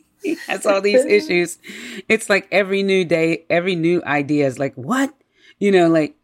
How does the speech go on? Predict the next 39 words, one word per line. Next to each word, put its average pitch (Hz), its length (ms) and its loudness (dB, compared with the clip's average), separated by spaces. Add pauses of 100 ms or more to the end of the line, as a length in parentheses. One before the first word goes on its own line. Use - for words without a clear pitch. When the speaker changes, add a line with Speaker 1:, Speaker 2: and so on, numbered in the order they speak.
(200)
Speaker 1:
"Why 220 300 -2
would," 233 180 0
you 196 100 2
know, 160 140 2
like, 156 220 0
he 170 120 -8
can't, 320 440 -2 (280)
like, 165 140 -2
Speaker 2:
He's - 80 -10
Speaker 1:
his 185 100 0
Speaker 2:
very 160 120 6 (100)
Speaker 1:
brother's 156 200 6
like, 160 100 4
Speaker 2:
resistant 147 400 -2
to 135 100 -4
change. 131 580 -6
Speaker 1:
he's - 240 -8
Speaker 2:
Yes. 139 380 -4
Speaker 1:
very 139 340 0
resistant 123 480 -6
to 131 80 -10
change. 127 320 -6
His 170 140 -8
brother's 175 300 -6
like, 151 240 -4 (120)
um, 147 580 -4 (580)
"I 160 60 0
don't 175 140 2
know 170 80 2
if 160 80 -8
you 151 100 0
remember 151 340 0
some 147 220 -2
of 147 60 2
your 143 160 -2
other 143 200 0
job 135 360 -2
situations, 131 800 -6
but 131 260 -4